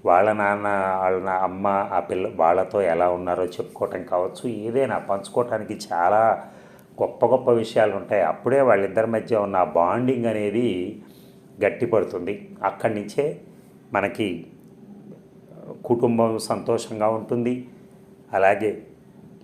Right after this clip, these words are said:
అంటే వాళ్ళిద్దరిని చూస్తూ తల్లి తండ్రి కూడా ఎంతో హ్యాపీగా ఫీల్ అవుతారు. అలాగే వీళ్ళిద్దరూ కూడా, వాళ్ళిద్దరి మధ్య బంధం ఎప్పటికప్పుడు పెరుగుతూ ఉంటుంది. అలాగే ఎక్కడైనా చిన్న గొడవ వచ్చినప్పుడు కూడా సాయంత్రానికి సర్దుకుపోయే మనస్తత్వం ఉండగలిగితేనే ఏ కుటుంబమైనా ముందుకు సాగేది.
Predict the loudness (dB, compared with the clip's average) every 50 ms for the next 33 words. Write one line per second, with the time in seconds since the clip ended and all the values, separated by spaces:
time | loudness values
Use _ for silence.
0 | -18 -12 -10 -2 0 2 4 6 6 6 4 2 2 2 2 2 4 2 0 0
1 | -2 -4 -6 -4 -2 -4 -2 2 2 2 4 4 2 2 2 2 2 2 4 2
2 | 2 2 2 4 4 6 4 4 2 0 0 0 0 2 2 2 0 0 0 -2
3 | 0 0 0 0 0 -2 -2 -2 -2 -2 -2 -2 -2 -2 -4 -8 -14 -18 -10 -2
4 | 0 2 4 4 4 2 0 0 0 -2 -2 -2 -4 -2 0 0 0 2 2 0
5 | 2 2 2 2 0 -4 -14 -20 -20 -20 -20 -20 -20 -20 -20 -20 -20 -20 -20 -20
6 | -20 -2 0 2 2 2 2 0 0 2 2 2 2 2 0 0 0 0 0 2
7 | 2 2 2 2 2 0 -2 0 0 0 0 0 -2 -2 0 0 0 0 0 0
8 | 0 0 0 0 -2 -6 -6 -4 -2 0 0 0 0 -2 -4 -8 -10 -12 -14 -20
9 | -20 -20 -20 -20 -20 -20 -20 -20 -18 -16 -16 -12 -6 -2 -2 0 0 0 0 -2
10 | -2 -4 -2 0 0 2 2 2 4 4 2 0 0 -2 -2 -4 -2 0 -2 0
11 | 2 4 4 4 4 2 2 0 -2 -2 -2 -2 0 0 0 0 0 -4 -2 -4
12 | -4 -2 -2 -6 -4 0 2 2 2 2 0 -2 -4 -6 -6 -6 -6 -6 -6 -4
13 | -6 -6 -4 -2 -2 -2 -2 -2 -2 -4 -6 -4 -4 -4 -2 -2 -2 0 0 0
14 | 0 0 -2 -4 -4 -4 -4 -2 -2 -2 -2 -2 -2 -2 -4 -4 -4 -6 -8 -6
15 | -6 -6 -6 -6 -6 -8 -6 -6 -6 -8 -8 -8 -12